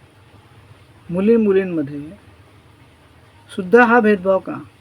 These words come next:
इतर विषयांचं शिक्षण घेणाऱ्या मुलींना ते मोफत का नाही? व्यावसायिक आणि उच्च,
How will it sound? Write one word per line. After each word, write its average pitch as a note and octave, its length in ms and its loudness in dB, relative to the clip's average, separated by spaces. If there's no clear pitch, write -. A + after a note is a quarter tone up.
इतर B3 280 4
विषयांचं A3+ 500 -2
शिक्षण G#3+ 400 -6
घेणाऱ्या F#3+ 460 -6
मुलींना E3 560 -10
ते G3+ 80 -4
मोफत G#3+ 400 -4
का A#3 140 -4
नाही? A3+ 220 -8
व्यावसायिक G#3+ 560 2
आणि A#3 180 -4
उच्च, G#3 340 -6